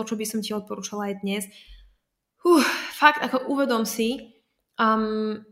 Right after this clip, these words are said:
že ty môžeš začať platiť niekoho napríklad desať eur na hodinu, ktorý ti odoberie tie veci, ktoré ti najviac berú čas, ktoré ťa rozčulujú, ktoré ťa frustrujú, ktoré neznášaš robiť a tak ďalej.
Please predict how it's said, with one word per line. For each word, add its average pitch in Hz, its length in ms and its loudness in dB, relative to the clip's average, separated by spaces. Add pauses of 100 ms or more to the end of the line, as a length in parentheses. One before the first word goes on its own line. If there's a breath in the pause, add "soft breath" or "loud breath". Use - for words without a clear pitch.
(120)
že 208 560 -2 (320)
ty 240 160 2
môžeš 226 420 0
začať 214 380 -4
platiť 202 320 -8
niekoho 202 420 -4
napríklad 202 540 -6
desať 190 320 -4
eur 190 80 -2
na 180 100 -2
hodinu, 185 480 -4 (380 loud breath)
ktorý 254 240 2
ti 247 160 -6 (100)
odoberie 220 480 -2
tie 208 160 -8
veci, 196 240 -8
ktoré 196 240 -8
ti 196 160 -8
najviac 226 240 -2
berú 226 240 -2
čas, 208 320 -6
ktoré 202 220 -6
ťa 190 100 -10
rozčulujú, 220 640 -2
ktoré 196 260 -6
ťa 190 140 -12
frustrujú, 233 560 -2
ktoré 190 400 -2 (320 loud breath)
neznášaš 233 580 0
robiť 196 320 0
a 190 80 -4
tak 185 160 -8
ďalej. 185 480 -4